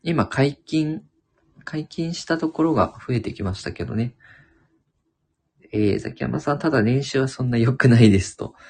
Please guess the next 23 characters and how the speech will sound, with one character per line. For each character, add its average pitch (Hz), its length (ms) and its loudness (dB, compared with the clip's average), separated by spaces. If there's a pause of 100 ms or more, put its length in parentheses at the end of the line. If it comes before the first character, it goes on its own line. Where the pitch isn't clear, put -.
(380)
あ 107 720 2
ー、 110 80 -12
ま 120 420 2
あ、 - 60 -20 (760)
ど 143 160 2
う 151 40 4
な 120 100 6
ん 98 60 4
だ 82 100 2
ろ 62 100 -2
う。 - 40 -4
平 131 300 2
均、 131 460 -2 (680)
平 131 280 0
均 127 300 0
的 110 300 -2
な 110 280 2 (2000)
年 101 260 2
収 98 320 0
な 95 100 2
の 90 140 -4
か - 120 -8
な？ 139 280 -2